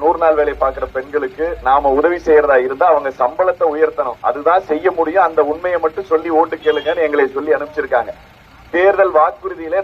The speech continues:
நானூறுல இருந்து நானூத்தி ஐம்பது ரூபாய் வரை இன்றைய விலைவாசியை மனதிலே வைத்து ஏழை எளிய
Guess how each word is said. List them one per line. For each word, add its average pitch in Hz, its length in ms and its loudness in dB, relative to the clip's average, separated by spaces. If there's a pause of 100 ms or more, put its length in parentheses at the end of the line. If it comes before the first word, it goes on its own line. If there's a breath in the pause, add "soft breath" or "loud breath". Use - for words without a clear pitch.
நானூறுல 170 480 -2
இருந்து 175 240 -6
நானூத்தி 160 360 -2
ஐம்பது 143 260 -6
ரூபாய் 165 260 0
வரை 151 140 4 (100)
இன்றைய 151 300 0
விலைவாசியை 170 560 2
மனதிலே 160 360 -2
வைத்து 143 240 -8 (140)
ஏழை 175 240 4
எளிய 160 180 -2